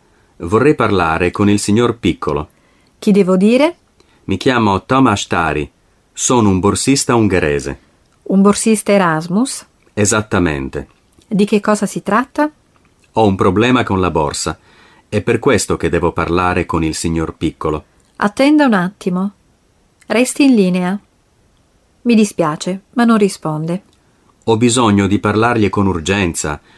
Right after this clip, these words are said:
Speaker 1: perché si tratta di un problema seccante. Se lo richiamo fra qualche ora?
Speaker 2: Purtroppo il signor Piccolo sarà in riunione tutto il pomeriggio.
Speaker 1: È possibile fissare un appuntamento con lui?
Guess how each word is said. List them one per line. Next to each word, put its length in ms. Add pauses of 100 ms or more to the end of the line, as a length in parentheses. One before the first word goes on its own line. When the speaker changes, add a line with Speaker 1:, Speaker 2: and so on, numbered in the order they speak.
(220)
Speaker 1:
perché 320
si 160
tratta 380
di 80
un 80
problema 420
seccante. 760 (480)
Se 200
lo 80
richiamo 400
fra 180
qualche 400
ora? 340 (1040)
Speaker 2:
Purtroppo 800
il 140
signor 400
Piccolo 680
sarà 380
in 140
riunione 600 (180)
tutto 280
il 80
pomeriggio. 680 (1160)
Speaker 1:
È 160
possibile 580
fissare 400
un 80
appuntamento 800
con 200
lui? 320